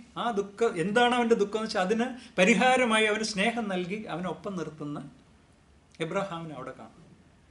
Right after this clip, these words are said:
അതേപോലെ ഇവർ രണ്ടുപേരും തിരിച്ച് മിസ്രൈനിൽ പോയി വലിയ സമ്പത്തൊക്കെ ആയിട്ട് തിരിച്ചു വരുമ്പോൾ നമ്മൾ പാഠഭാഗത്തിൽ second പാരഗ്രാഫിൽ കണ്ടു. തിരിച്ചു വരുമ്പോൾ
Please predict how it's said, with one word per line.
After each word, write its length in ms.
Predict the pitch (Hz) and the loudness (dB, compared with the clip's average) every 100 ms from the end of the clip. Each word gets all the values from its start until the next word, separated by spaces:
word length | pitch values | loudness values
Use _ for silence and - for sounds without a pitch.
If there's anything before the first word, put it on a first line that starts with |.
| _ _ _ _ _ _ _ | _ _ _ _ _ _ _
അതേപോലെ 460 | 185 233 226 208 180 - - _ _ _ _ _ _ - | 4 6 6 4 2 -2 -14 _ _ _ _ _ _ 2
ഇവർ 120 | 220 233 | 6 6
രണ്ടുപേരും 440 | 226 247 233 226 202 - - _ - | 8 10 10 10 0 -12 -20 _ -12
തിരിച്ച് 360 | 180 - 220 214 - - - _ _ - | -6 0 2 0 -6 -20 -20 _ _ -6
മിസ്രൈനിൽ 460 | 170 202 226 226 226 | -4 2 4 6 4
പോയി 120 | 220 214 | 4 4
വലിയ 200 | 208 220 | 4 4
സമ്പത്തൊക്കെ 460 | - 196 226 214 208 | 2 2 0 0 0
ആയിട്ട് 180 | 208 196 196 | 0 0 -2
തിരിച്ചു 260 | 180 - | -2 -2
വരുമ്പോൾ 380 | 208 156 151 151 - - - - | -2 0 0 -2 -4 -14 -20 -6
നമ്മൾ 140 | 185 202 | -2 2
പാഠഭാഗത്തിൽ 440 | 190 208 202 196 202 | 4 4 2 2 -2
second 260 | 196 214 196 | -4 -4 -2
പാരഗ്രാഫിൽ 560 | 180 180 180 190 185 160 | -2 -2 -4 -6 -6 -8
കണ്ടു. 200 | 139 147 254 - - - - - | -8 -8 -12 -18 -20 -20 -20 0
തിരിച്ചു 260 | 233 247 247 | 2 2 2
വരുമ്പോൾ 400 | 220 202 196 | 4 4 4